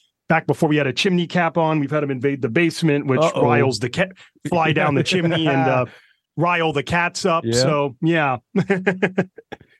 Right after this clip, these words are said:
Speaker 2: Yeah, good stuff. Uh, I'm glad you, you know, I had the mouse come into the, the garage, and that's what we were talking to Jim Fredericks about. I'm glad you haven't had that. So listen, Danny, thanks for talking to us about the weather. Dan and I work together every morning, and, uh,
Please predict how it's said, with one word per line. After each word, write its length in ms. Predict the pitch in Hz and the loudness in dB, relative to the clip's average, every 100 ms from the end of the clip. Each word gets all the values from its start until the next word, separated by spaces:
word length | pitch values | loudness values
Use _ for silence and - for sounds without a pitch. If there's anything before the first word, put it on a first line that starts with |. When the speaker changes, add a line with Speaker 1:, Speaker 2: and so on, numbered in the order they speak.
| _ | _
Speaker 2:
Yeah, 320 | - 147 151 160 | -2 2 4 2
good 240 | 151 170 | 0 -2
stuff. 360 | 147 147 139 135 | 0 2 2 2
Uh, 200 | 139 135 135 - 156 | 2 2 -2 -8 -2
I'm 120 | 135 | -2
glad 300 | 135 147 151 | 0 2 2
you, 120 | 143 156 | 2 0
you 220 | 143 127 | 0 0
know, 80 | 123 | 0
I 220 | 131 135 | 0 -2
had 180 | 151 139 | -4 -4
the 60 | |
mouse 400 | 120 117 135 139 | -4 -2 -2 -4
come 160 | - 110 | -2 0
into 180 | 104 104 | 2 2
the, 220 | 104 107 | 2 2
the 120 | 113 | -2
garage, 440 | 98 98 95 92 104 | 2 4 4 2 0
and 140 | 98 | -2
that's 180 | 98 92 | -2 -2
what 120 | 110 | -2
we 100 | 98 | 0
were 140 | 95 | 0
talking 320 | 92 113 92 95 | 0 0 0 -4
to 100 | 92 | -2
Jim 240 | 101 95 | -2 -2
Fredericks 420 | 87 107 98 80 | 0 0 0 -4
about. 240 | 85 85 87 | -4 -2 -2
I'm 120 | 87 | -2
glad 200 | 90 87 | -2 0
you 120 | 90 | 0
haven't 220 | 90 82 | 0 -2
had 200 | 80 85 | -4 -4
that. 300 | 87 87 80 | -2 -2 -2
So 140 | - 92 | -2 2
listen, 380 | 113 107 110 87 - - - | 4 2 -2 -6 -14 -20 -10
Danny, 240 | - 156 156 | 0 2 4
thanks 260 | 151 170 | 2 0
for 100 | 160 | 0
talking 320 | 165 170 165 175 | 0 2 2 2
to 120 | 180 | 2
us 140 | 175 | 0
about 240 | 175 165 160 | 0 -2 -2
the 80 | |
weather. 480 | 156 160 175 196 190 | 0 0 0 0 -2
Dan 320 | 156 143 147 | -2 0 0
and 140 | 143 143 | 0 0
I 100 | 143 | 2
work 200 | 143 135 | 0 -2
together 340 | 147 139 139 | -2 0 0
every 160 | 131 131 | 0 -2
morning, 360 | 127 131 135 | -2 -2 -4
and, 300 | 127 117 117 | -4 -4 -4
uh, 240 | 113 110 | 0 0